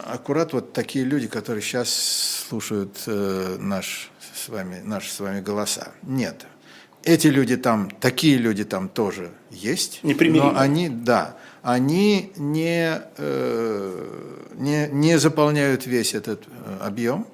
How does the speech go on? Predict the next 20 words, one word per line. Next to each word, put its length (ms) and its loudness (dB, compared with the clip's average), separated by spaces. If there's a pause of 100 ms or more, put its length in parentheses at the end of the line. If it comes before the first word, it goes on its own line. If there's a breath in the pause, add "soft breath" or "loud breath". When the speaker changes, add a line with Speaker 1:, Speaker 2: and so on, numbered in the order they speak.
(880 loud breath)
Speaker 1:
Там 260 6
есть 300 4
люди, 380 2
ну, 480 4
э, 400 2
нынче 420 0
можно 600 -2 (260)
их 560 -10 (120)
назвать, 720 -6
ну, 120 -6
такого 500 -4 (640 soft breath)
пригожинско-стрелковского 2250 0 (360)
толка. 460 -4 (100)
Они 260 4
оппозиция, 1000 4
э, 20 -12 (240)
Speaker 2:
Справа. 600 4
Speaker 1:
Путина, 480 -2
ну, 240 -6
с-, 80 -12